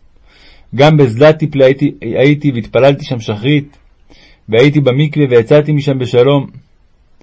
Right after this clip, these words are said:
מי יספר נפלאות השם וחסדיו הגדולים בתוך הצרה עצמה?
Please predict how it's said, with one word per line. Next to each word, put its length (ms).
מי 120
יספר 420
נפלאות 460
השם 280
וחסדיו 520
הגדולים 460
בתוך 380
הצרה 360
עצמה? 360